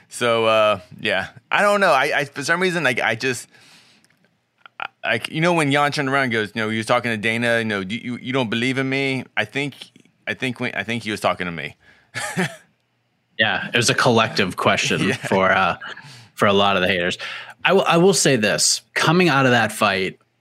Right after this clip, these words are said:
Speaker 2: I felt like the M M A gods owed us something, and they, they paid us all back in a big way because of what happened in the bantamweight title fight, which we'll get to in a moment, because the way that ended, I feel like, like, the M M A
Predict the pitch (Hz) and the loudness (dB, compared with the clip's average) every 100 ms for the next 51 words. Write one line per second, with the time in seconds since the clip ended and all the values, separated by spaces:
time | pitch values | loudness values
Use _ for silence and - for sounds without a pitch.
0 | _ 123 127 - 156 147 139 131 117 131 | _ -2 -2 0 2 4 2 0 2 2
1 | 123 117 117 120 123 123 110 - - - | 2 2 2 2 2 0 0 -4 -6 -4
2 | 120 113 127 - 135 131 151 151 160 - | 0 2 2 2 2 4 2 2 0 -6
3 | _ _ _ _ 117 110 113 113 95 113 | _ _ _ _ -2 2 2 0 0 -2
4 | - 131 123 117 117 110 107 107 110 98 | 0 0 0 2 2 2 2 0 0 0
5 | 101 101 98 95 113 120 104 101 101 92 | 0 0 0 0 0 -2 -2 0 -2 -2
6 | - 98 101 107 101 110 104 92 101 92 | -4 0 0 2 0 0 0 0 0 0
7 | 98 98 95 98 101 98 101 95 - 98 | 2 0 0 0 0 0 0 0 -2 -2
8 | 95 - 101 92 92 104 113 95 95 95 | -2 -2 0 0 2 2 0 -2 -2 0
9 | 98 95 - - - - 98 127 139 127 | 0 -2 -6 -12 -14 -4 0 2 4 2
10 | 110 117 113 98 - 104 - 240 220 107 | 2 2 2 2 0 -2 0 0 2 2
11 | 202 - _ _ _ _ _ _ _ _ | -2 -10 _ _ _ _ _ _ _ _
12 | 110 110 110 107 120 117 110 107 | -4 -2 -2 0 2 2 0 -2